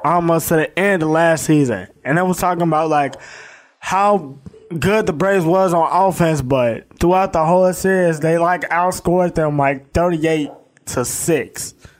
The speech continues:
Like, thirty-eight to six in a three-gamer.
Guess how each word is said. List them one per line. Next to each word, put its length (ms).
Like, 500
thirty-eight 460
to 40
six 460
in 120
a 100
three-gamer. 880